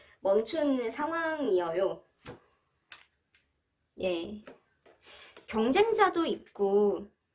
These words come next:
경쟁자라는 것은요, 음, 내가 마음이 이제 가는 상대가 있다면 그 상대는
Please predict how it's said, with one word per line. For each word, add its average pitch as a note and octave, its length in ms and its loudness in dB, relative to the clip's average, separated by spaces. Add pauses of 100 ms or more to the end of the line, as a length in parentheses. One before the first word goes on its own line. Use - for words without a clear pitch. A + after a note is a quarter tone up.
(1300)
경쟁자라는 A#3 920 2
것은요, G3 580 -4 (1080)
음, G3 480 -2
내가 C#4 340 6
마음이 B3+ 560 2
이제 F#3+ 840 -4
가는 A3+ 340 -2
상대가 F4 440 0
있다면 C4 580 -2
그 A3+ 160 0
상대는 F#4 640 4